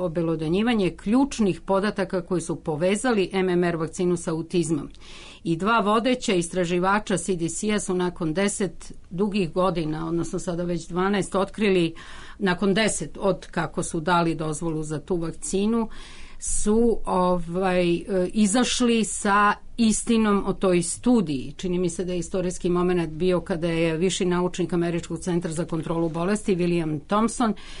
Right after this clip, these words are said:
avgusta dve hiljade četrnaeste na sajtu advokatske firme Morgan Verkamp, koja ga zastupa, dao izjavu koja predstavlja je-, jednostavno priznanje,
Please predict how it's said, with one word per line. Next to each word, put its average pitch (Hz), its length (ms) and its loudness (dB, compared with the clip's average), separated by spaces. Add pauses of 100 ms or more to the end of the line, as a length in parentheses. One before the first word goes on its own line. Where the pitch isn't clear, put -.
(240)
avgusta 202 440 2
dve 175 180 0
hiljade 175 340 -2
četrnaeste 220 760 0
na 151 140 -6
sajtu 214 480 0
advokatske 165 600 -4
firme 202 580 4
Morgan 165 480 0
Verkamp, 247 680 0
koja 151 220 0
ga 147 120 -4
zastupa, 196 720 0 (720)
dao 214 320 4
izjavu 214 400 4
koja 208 160 0
predstavlja 214 580 2
je-, 170 300 2
jednostavno 175 580 0
priznanje, 202 840 4